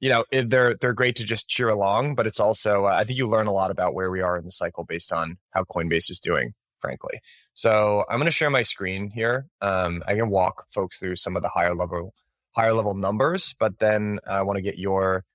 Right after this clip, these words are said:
sort of subjective take over that, Quinn. So, you know, the, the T L D R is that it was,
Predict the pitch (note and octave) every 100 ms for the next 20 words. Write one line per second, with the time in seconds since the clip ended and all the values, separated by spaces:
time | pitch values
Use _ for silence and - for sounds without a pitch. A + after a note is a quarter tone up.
0 | _ _ - G#2 - F2+ G2+ F#2 F#2 -
1 | E2+ D#2+ - - _ - E2+ F2 - F#2
2 | F#2 - G#2 G2+ G2 - - - - _
3 | - B2 A2+ - A2+ C3+ - _ C3 C3+
4 | F#3+ G3 C#3+ C3+ A#2+ A2 G#2+ A2 G2+ -
5 | _ A2 A2 G2+